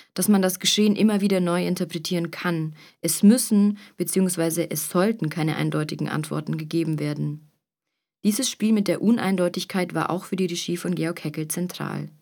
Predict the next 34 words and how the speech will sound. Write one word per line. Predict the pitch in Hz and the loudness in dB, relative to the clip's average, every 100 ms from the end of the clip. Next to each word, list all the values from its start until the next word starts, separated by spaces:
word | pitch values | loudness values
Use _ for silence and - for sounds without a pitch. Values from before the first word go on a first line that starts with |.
| _ _ _ _ | _ _ _ _
In | 208 185 | 4 4
einem | 190 | 4
abstrakten | 175 - - 214 233 - 202 | 2 -2 -2 -2 -2 0 0
und | 202 | 0
zugleich | 202 180 180 180 | -2 -2 -2 -2
sphärischen | - 180 196 226 226 185 | -4 0 2 2 0 0
und | 175 | -2
sehr | 226 226 | -2 -2
poetischen | 214 - 208 202 202 170 | -2 -2 -2 -2 -2 -2
Bühnenbild, | 175 165 156 156 170 208 - _ | 0 -2 0 0 0 -2 -8 _
entworfen | - 160 165 170 180 | -4 2 2 2 0
von | 170 160 | -2 -2
Timo | 156 160 | -2 -2
Dentler | 156 156 190 190 | 0 -2 -2 -2
und | 160 | -4
Ocarina | 160 160 160 156 | -4 -4 -2 -2
Peter, | 156 175 180 214 240 - - - - - | -2 -2 -2 -2 -4 -8 -18 -16 -18 -2
das | 185 190 | 0 2
aus | - 170 - | 0 -2 0
drei | 170 170 | 2 2
nach | 160 | 0
vorne | - 196 214 190 | 0 2 4 4
und | 170 | 0
hinten | 208 202 196 - | 4 2 2 -2
offenen, | 180 - 247 233 247 247 - - | -2 0 2 2 0 -4 -10 -6
verschiebbaren | 175 - 240 247 170 160 160 | -2 0 0 0 0 0 -2
Kuben | - 262 285 175 | -2 0 2 2
besteht, | 156 156 - 175 220 - - - _ - | 0 -4 -2 0 -2 -6 -20 -20 _ 0
entstehen | 190 - 233 240 | 0 2 2 2
die | 196 | 0
sechzehn | - 196 233 - 233 233 | 0 -2 -2 -2 2 2
Szenen | - - 180 190 | 0 0 2 2
des | 175 - | 0 -4
Stückes, | - 165 170 180 - | -4 -4 -2 -4 -6